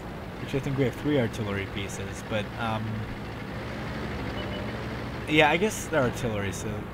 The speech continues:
that, that's why. But I think we had too much artillery in this map. You, you really, I, I don't think you really want that much artillery, like,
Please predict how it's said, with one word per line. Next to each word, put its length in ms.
that, 220
that's 200
why. 360
But 120
I 20
think 180
we 120
had 100
too 120
much 280
artillery 460
in 100
this 220
map. 180
You, 160
you 100
really, 260
I, 120
I 160
don't 200
think 400
you 80
really 320
want 320
that 220
much 240
artillery, 420
like, 180